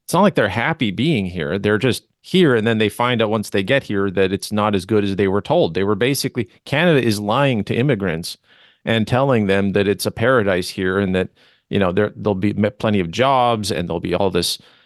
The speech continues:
you know, affordable housing and all these things, but it's not true. The housing market's terrible. There's not nearly enough houses to support all the people that are coming in. So the hou-, pr-, housing prices are skyrocketing.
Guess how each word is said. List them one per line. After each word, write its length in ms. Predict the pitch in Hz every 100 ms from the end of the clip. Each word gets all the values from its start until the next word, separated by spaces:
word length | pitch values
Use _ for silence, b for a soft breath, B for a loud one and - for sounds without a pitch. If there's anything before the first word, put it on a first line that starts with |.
| b
you 80 | 98
know, 340 | 90 78 87 -
affordable 460 | 104 120 104 90 85
housing 580 | 131 143 113 123 117
and 80 | 110
all 80 | 113
these 160 | 110 -
things, 240 | 110 98
but 160 | 113 110
it's 120 | -
not 240 | 117 107
true. 300 | - 185 135
The 180 | 85 82 -
housing 400 | 117 127 110 104
market's 400 | 101 95 92 -
terrible. 560 | 147 170 107 90 85
There's 260 | 95 90 - b b b -
not 180 | 107 113
nearly 400 | 123 170 175 139
enough 240 | 110 101
houses 400 | - 104 90 92
to 180 | - 92
support 440 | - - - 113 -
all 160 | 107
the 80 | 101
people 320 | 113 110 98
that 100 | 95
are 80 | 92
coming 380 | - 101 95 90
in. 260 | 87 113 - b b b _ _
So 120 | - 107
the 120 | 98
hou-, 200 | 131 131
pr-, 240 | - 135 -
housing 340 | - 143 151 117
prices 400 | 135 170 127 101
are 400 | 113 110 104 - _ _ _
skyrocketing. 960 | - 127 143 151 117 101 107 101 117